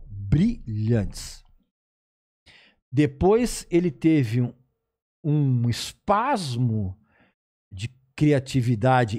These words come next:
e qualidade num disco dos anos oitenta e outro de oitenta e dois, que é o Nas Nuvens.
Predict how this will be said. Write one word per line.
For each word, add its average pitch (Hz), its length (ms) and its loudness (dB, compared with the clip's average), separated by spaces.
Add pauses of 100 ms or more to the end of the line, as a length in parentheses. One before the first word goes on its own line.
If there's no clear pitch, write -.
e 127 80 0
qualidade 117 680 0
num 120 300 2
disco 123 280 -4
dos 113 180 -2
anos 120 240 0
oitenta 208 680 0
e 180 320 -2
outro 185 260 2
de 165 220 -2
oitenta 160 300 0
e 135 60 2
dois, 156 200 0
que - 80 -8
é 185 40 -2
o - 20 -2
Nas 180 220 -2
Nuvens. 120 720 -2